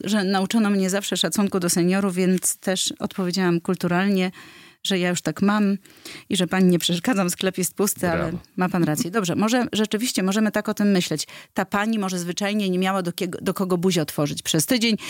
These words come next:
Speaker 1: i chciała zagadnąć. E, a może przekona nas, e, panie doktorze, taki argument, że każdy z nas prędzej czy później,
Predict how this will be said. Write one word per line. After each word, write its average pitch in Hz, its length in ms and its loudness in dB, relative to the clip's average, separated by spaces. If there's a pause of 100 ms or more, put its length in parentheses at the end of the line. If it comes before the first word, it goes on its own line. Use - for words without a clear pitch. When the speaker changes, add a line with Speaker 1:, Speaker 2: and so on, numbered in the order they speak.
(160)
Speaker 1:
i 226 80 2
chciała 196 320 2
zagadnąć. 175 580 0 (400)
E, - 160 -2
a 202 40 2
może 196 280 2
przekona 262 460 4
nas, 185 240 4
e, 165 100 0
panie 190 260 4
doktorze, 202 360 0
taki 185 220 -2
argument, 185 400 4
że 175 120 2
każdy 220 440 0
z 208 80 2
nas 226 300 6
prędzej 208 400 2
czy 220 120 -2
później, 170 460 2